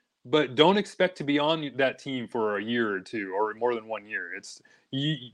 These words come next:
they have no loyalty, and they've shown no loyalty to their team or their players, and, uh, it makes, it makes no sense why any free agent would even wanna sign there, 'cause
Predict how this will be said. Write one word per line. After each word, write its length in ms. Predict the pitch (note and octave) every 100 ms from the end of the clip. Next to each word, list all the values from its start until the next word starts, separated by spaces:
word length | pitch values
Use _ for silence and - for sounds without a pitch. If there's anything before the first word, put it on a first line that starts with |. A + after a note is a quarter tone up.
| C3
they 100 | B2
have 180 | E3 D3
no 300 | C3+ C#3 D3
loyalty, 440 | C#3 C#3 C#3+ E3
and 120 | D3+ C3+
they've 160 | C#3+
shown 300 | - C3+ C#3
no 200 | B2 B2
loyalty 520 | C3 B2 C3+ C#3 D#3
to 140 | D3 C3+
their 120 | B2+
team 380 | A2 B2 C#3 E3 - - -
or 180 | C#3 B2+
their 160 | A#2+ C3+
players, 460 | C3 B2 D#3+ F3
and, 240 | C3+ A#2+ A#2+
uh, 80 | A#2+ B2 -
it 140 | C#3 C#3+
makes, 320 | D#3+ D#3 - B2+
it 140 | D3+ D#3
makes 240 | F3 -
no 200 | D#3 D3+
sense 300 | D3 D#3 B2+
why 160 | C3 A#2
any 180 | A#2+
free 260 | B2 B2+ A#2+
agent 200 | A#2+ G#2+
would 160 | G#2 A2
even 180 | A2
wanna 200 | G#2+ G#2+
sign 260 | F#2+ A2 C#3
there, 140 | G#2+
'cause 220 | F#2 A2+